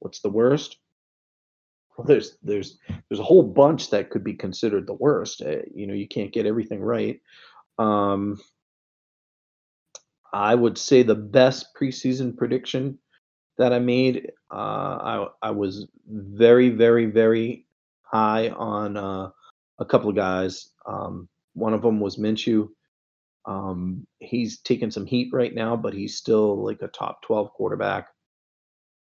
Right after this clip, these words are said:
Uh, I was big on him last year. Um, I was pretty high on Tannehill, by the way, as well. Um, a lot of people weren't. Um, my worst preseason prediction this year, and it's because of injury, is Chark.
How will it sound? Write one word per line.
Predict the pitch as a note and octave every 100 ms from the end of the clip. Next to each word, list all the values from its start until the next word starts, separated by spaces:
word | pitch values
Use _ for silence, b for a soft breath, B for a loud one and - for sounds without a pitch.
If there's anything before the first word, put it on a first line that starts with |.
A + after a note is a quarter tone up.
| _ G#2+
Uh, | G2 D#3 - -
I | G#2
was | F#2+ F#2+
big | - G#2+
on | G#2+ G2+
him | G2
last | G2 F#2 -
year. | G#2 F#2 F2+ - _ _ _ _
Um, | A2+ G#2+ G2+ G2 - _
I | G2+
was | F2+ - -
pretty | A2 G2+
high | F#2+
on | F2
Tannehill, | - F#2 F2 F2 F2
by | F2+
the | F2+
way, | F2+ F#2
as | -
well. | B2+ C3 B2 B2+ - _ _ b b b _ _ _ _ _ -
Um, | A2 G2+ F#2+
a | F#2+
lot | G2 G#2
of | -
people | G#2+ F#2+
weren't. | A2 C#3 A#2+ - - _ _ _ _ _ _ _ _
Um, | - - D#2 G2 - _ _ _ _ _ _
my | G#2+ F#2+
worst | F#2 A2 B2 - - _ _ -
preseason | A#2+ A2+ A#2+ A2+ A2
prediction | A2+ A2+ A2 A2
this | A2 A2
year, | A2+ A2 A2
and | G2+ F#2
it's | F#2+
because | - - G2
of | -
injury, | G#2+ G#2 G#2+ G2
is | G2 -
Chark. | - A#2 A2+